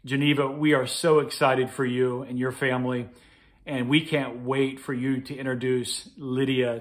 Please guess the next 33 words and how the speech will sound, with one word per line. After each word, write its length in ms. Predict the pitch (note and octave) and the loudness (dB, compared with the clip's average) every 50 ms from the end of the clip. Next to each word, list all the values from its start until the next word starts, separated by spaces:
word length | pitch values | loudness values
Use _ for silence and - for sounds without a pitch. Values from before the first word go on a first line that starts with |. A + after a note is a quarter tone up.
| - | -8
to 180 | - - C#3 B2+ | -6 -4 -4 -2
her 180 | A2+ B2+ B2 A#2+ | 0 0 0 0
new 220 | C3 C3 C3 B2+ | 0 -2 -2 -2
church 360 | C3 - - C3+ C3 C3+ - | -4 -4 -4 -4 -4 -4 -6
family. 480 | - - A#2+ A2+ A2 G#2+ G#2+ G#2+ G#2+ G#2 _ _ _ _ _ _ _ _ _ _ _ _ _ _ _ _ _ _ - _ - | -10 -8 -8 -8 -8 -8 -10 -10 -14 -16 _ _ _ _ _ _ _ _ _ _ _ _ _ _ _ _ _ _ -10 _ 4
All 80 | C#3 D3 | 6 6
right, 180 | C#3 B2+ A#2+ | 6 4 2
let 100 | C#3+ E3 | 2 4
me 240 | F#3 A3 G#3+ G#3+ - - | 4 4 4 2 -4 0
take 240 | - F3+ E3 D3+ C#3 | 2 2 2 4 2
just 160 | D#3 D3 - | 0 2 2
a 60 | D3 | 0
couple 340 | D3 - - D#3 D#3 E3 D#3 | 0 2 0 2 2 4 4
of 100 | D3+ - | 4 4
sentences 560 | - - D3 C#3 B2 B2 A#2+ A2 B2 A#2+ - - | 4 0 0 -2 -2 -4 -6 -6 -6 -8 -8 -8
to 100 | - D3 | -8 -8
summarize 760 | - - - D#3+ D3+ D3 C#3+ B2+ B2 B2 A#2+ A#2+ A#2 - - - - | -6 -2 0 2 4 4 4 4 4 4 0 -2 -4 -6 -8 -4 2
our 240 | C3+ C3+ C3+ B2+ | 2 4 4 4
last 380 | C3+ C#3 C#3 C#3+ C#3 C3+ - - | 4 4 4 4 4 2 0 -6
few 220 | - - C#3+ C3 | -4 -2 -2 0
weeks 320 | B2 A#2+ C3 C3 - - - | 0 0 -2 -4 -6 -6 -6
together 320 | C#3+ B2+ C3 B2+ B2+ B2 | -2 0 0 2 2 0
in 80 | A#2 A2 | -4 -4
the 60 | A2 | -8
Catechism. 680 | - - A#2+ A#2 A2+ - - A2 G2 - G2 G2 - - - - - _ - - _ | -4 -4 -4 -4 -4 -6 -10 -12 -12 -12 -16 -16 -18 -20 -20 -20 -20 _ -20 -20 _
Here's 240 | - - F3+ F3 D#3+ | 2 4 4 6 6
what 120 | F#3 F3+ | 4 4
we've 180 | D3 C#3+ C#3 - | 4 2 0 0
learned. 340 | A#2+ A#2+ A2 G2 F#2+ F#2+ - - _ _ _ - G3 G3 F3 D3+ | -2 -4 -4 -6 -8 -12 -16 -20 _ _ _ -14 -12 -10 -10 -8
Jesus 680 | C3+ - D3+ E3 F#3 E3 E3 G3 F3+ - - - - - _ _ _ _ _ _ _ - | -2 2 4 4 4 4 4 0 0 0 -6 -12 -14 -18 _ _ _ _ _ _ _ -6
is 160 | - D#3 C#3+ - | -4 -4 -2 -2
the 80 | E3 | -2
God-man. 680 | C3 C3 D3+ C#3 C#3 B2+ A#2 A2+ G2 F#2 F2+ F#2+ A2 | 4 6 8 8 8 6 2 -6 -10 -12 -14 -18 -20